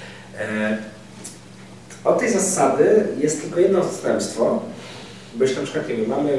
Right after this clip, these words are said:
wielkie miasto i w tym mieście są dwie, e, wielkie, e, gildie magów, które ze sobą rywalizują,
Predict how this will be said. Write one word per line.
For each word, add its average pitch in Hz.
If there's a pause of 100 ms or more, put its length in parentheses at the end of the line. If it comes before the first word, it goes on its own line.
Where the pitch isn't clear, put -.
wielkie 127
miasto 110 (300)
i 98
w -
tym 175
mieście - (460)
są 113
dwie, 135 (640)
e, 104
wielkie, 135
e, 98
gildie 143
magów, 120
które 113
ze 113
sobą 131
rywalizują, 127